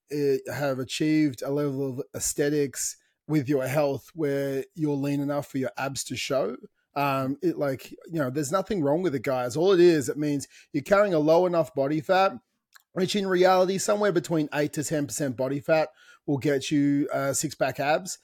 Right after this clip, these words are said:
Um, you know, there's a reason why,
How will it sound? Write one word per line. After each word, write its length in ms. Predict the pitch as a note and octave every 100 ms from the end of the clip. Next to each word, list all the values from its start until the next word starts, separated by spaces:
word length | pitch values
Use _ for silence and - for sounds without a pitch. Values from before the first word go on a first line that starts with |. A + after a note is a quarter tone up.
| - - -
Um, 680 | D#3+ D#3+ D#3+ D#3+ E3 E3 -
you 120 | F#3+ E3
know, 260 | E3+ F3+ - _ _
there's 380 | - F3+ F3+ D#3+
a 120 | F3+
reason 480 | D#3+ F#3 G#3+ D#3+ D3+
why, 540 | D3 D3 D3+ D3 C#3+